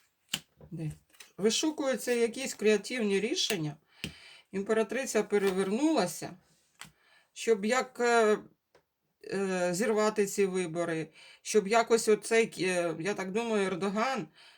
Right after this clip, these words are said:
залишався на посту. Не хоч-, не хоче він конкуренції.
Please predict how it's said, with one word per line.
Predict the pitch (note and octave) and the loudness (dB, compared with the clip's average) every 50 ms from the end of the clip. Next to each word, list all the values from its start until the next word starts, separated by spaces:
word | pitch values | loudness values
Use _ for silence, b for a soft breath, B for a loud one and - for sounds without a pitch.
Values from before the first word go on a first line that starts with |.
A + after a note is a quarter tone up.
| B - | B -4
залишався | D#3 G3 G#3 G#3 G3+ - B3 A#3+ C4 - - A3 | 0 2 2 2 2 2 0 0 0 0 0 0
на | G#3+ G#3+ G#3+ | 0 0 -2
посту. | G#3 - G3+ G3 - - - A3 G3 F3 D#3 - _ _ _ _ _ _ _ _ _ _ _ _ _ _ _ _ _ _ _ _ _ - _ _ _ _ _ _ | -2 -4 -6 -6 -6 -6 -4 -4 -4 -4 -6 -10 _ _ _ _ _ _ _ _ _ _ _ _ _ _ _ _ _ _ _ _ _ -20 _ _ _ _ _ _
Не | F3+ G3+ | -6 -6
хоч-, | G#3+ - C4+ - - - | -4 -4 -6 -6 -6 -6
не | A#3 B3+ | -6 -8
хоче | - - D#4 D#4 - - A#3+ | -4 -2 -2 -2 0 0 0
він | A3 G3+ E3+ | 0 0 0
конкуренції. | - F3+ F3 D#3 D#3 F3 E3 D#3+ D3 C3+ D3 - - - - D#3+ D#3+ | -2 -4 -4 -2 -2 -2 0 0 0 0 -2 -6 -10 -12 -12 -14 -16